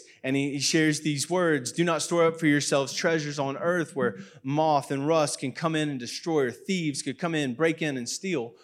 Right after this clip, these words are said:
but store up for yourselves treasures in heaven, where they're safe and where they're secure." He goes on to say, "No one can serve two masters. Either you're gonna hate one, you're gonna love the other, or you're gonna be devoted to one and you'll despise the other."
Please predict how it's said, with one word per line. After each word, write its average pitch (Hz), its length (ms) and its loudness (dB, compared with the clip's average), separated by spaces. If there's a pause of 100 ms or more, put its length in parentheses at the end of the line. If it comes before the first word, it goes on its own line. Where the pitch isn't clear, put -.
(140)
but 147 120 -8
store 190 300 -2
up 190 100 -10
for 180 80 -8
yourselves 131 600 -4 (180)
treasures 135 720 -2 (200)
in 123 400 -4 (180)
heaven, 104 500 -6 (320)
where 127 120 -6
they're 127 140 -4
safe 139 600 -4 (220)
and 127 140 -6
where 139 80 2
they're 139 140 0
secure." 131 760 -4 (560)
He 175 140 2
goes 175 260 6
on 226 220 4
to 190 100 0
say, 143 380 2
"No 165 180 4
one 202 160 4
can 196 160 2
serve 170 340 0
two 190 200 -2
masters. 185 720 -2
Either 170 160 -2
you're 170 120 -2
gonna 160 200 -2
hate 190 240 -2
one, 175 280 -2
you're 160 120 -4
gonna 139 120 -2
love 175 240 4
the 165 140 2
other, 170 340 2 (760)
or 175 240 6
you're 175 160 2
gonna 175 120 0
be 175 100 0
devoted 170 440 4
to 175 80 -6
one 156 180 -2
and 180 100 -6
you'll 165 100 -2
despise 165 560 -2
the 214 140 -6
other." 139 400 -6